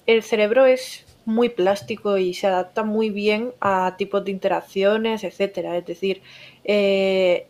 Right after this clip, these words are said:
incluso la manera en la que tenemos de mover, ah, seguro que alguna vez, eh, os han hecho estos típicos juegos de percepción donde, por ejemplo, eh, te vas moviendo un dedo por el brazo y tú tienes que decir ya cuando llega a tal sitio, ¿no?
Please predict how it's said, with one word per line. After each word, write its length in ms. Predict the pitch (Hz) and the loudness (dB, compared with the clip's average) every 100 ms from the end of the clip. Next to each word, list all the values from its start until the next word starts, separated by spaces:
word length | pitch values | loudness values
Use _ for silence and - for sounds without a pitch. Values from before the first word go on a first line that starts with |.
| - | -12
incluso 400 | 190 - 208 220 | -12 -8 -6 -2
la 80 | 208 | 0
manera 380 | 196 202 214 | 0 2 2
en 80 | 262 | 2
la 100 | 254 | 2
que 80 | 247 | 0
tenemos 500 | 247 240 240 233 233 | -4 -4 -2 -2 -2
de 100 | 226 | -2
mover, 280 | 226 233 233 | 0 2 2
ah, 120 | 202 | 0
seguro 340 | - 226 240 294 | 0 0 2 6
que 60 | |
alguna 280 | 277 269 262 | 4 4 4
vez, 360 | 262 294 311 - | 6 6 2 -2
eh, 280 | 226 220 214 | 2 2 2
os 120 | 202 220 | 0 0
han 100 | 214 | -4
hecho 200 | 233 262 | -2 -4
estos 340 | 254 233 226 | -4 -8 -8
típicos 440 | 240 214 226 220 214 | -12 -12 -2 -2 0
juegos 360 | 233 226 226 | 2 2 0
de 120 | 208 | -2
percepción 720 | 208 202 - 180 - 226 233 214 | -4 -4 -6 -10 0 2 2 0
donde, 200 | 202 196 | -4 0
por 120 | 196 | 0
ejemplo, 480 | 190 208 208 226 220 - - - - | -2 -6 -2 0 0 -6 -20 -20 -4
eh, 200 | 214 208 202 | 0 2 2
te 60 | 208 | 2
vas 100 | 208 | 2
moviendo 380 | 220 220 220 | 2 2 2
un 80 | 214 | 0
dedo 260 | 202 220 214 | 2 2 2
por 100 | 208 | 0
el 120 | 196 | 2
brazo 420 | 196 226 233 233 | 4 4 2 0
y 80 | 214 | -4
tú 100 | 208 | -2
tienes 220 | 208 214 | -2 -2
que 60 | 220 | -2
decir 360 | 202 233 208 | -4 -4 -6
ya 280 | 190 208 208 | 0 2 2
cuando 260 | 202 202 196 | 2 -2 0
llega 320 | 202 196 190 | -2 0 0
a 80 | 185 | 2
tal 220 | 190 196 | 0 0
sitio, 560 | - 247 226 214 208 208 | -6 -8 -6 -4 -2 0
¿no? 240 | 247 381 | -2 -2